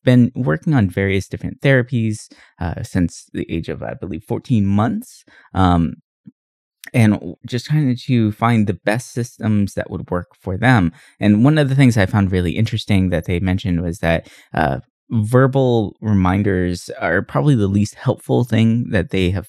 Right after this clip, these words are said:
found, whereas visual cues are much more beneficial in, uh, their child's development. So it's, it is really, really nice to hear that because, I mean, that is what games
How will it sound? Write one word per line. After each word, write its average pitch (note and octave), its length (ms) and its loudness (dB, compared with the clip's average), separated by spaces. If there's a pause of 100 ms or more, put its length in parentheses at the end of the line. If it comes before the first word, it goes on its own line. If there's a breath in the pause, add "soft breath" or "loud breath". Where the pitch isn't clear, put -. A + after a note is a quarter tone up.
found, A#2 440 4 (240 soft breath)
whereas G2 480 2
visual C#3 400 4
cues F2+ 600 0
are E2+ 380 0 (100)
much A#2+ 440 2
more G2+ 180 2
beneficial F#2 720 -2 (260 loud breath)
in, E2+ 380 0
uh, - 220 -10 (340)
their D#2 140 -4
child's - 360 -8
development. F2+ 720 0 (280 soft breath)
So A2 240 4
it's, A#2 340 0
it B2 120 2
is C3+ 240 6
really, A2+ 440 4
really G2 420 2
nice F#2+ 440 0
to - 100 -10
hear - 280 0
that C3 220 2
because, D3+ 540 2
I - 40 0
mean, G#2 220 4
that G#2 180 0
is G2 220 -2
what F2 180 -2
games D#2+ 320 -2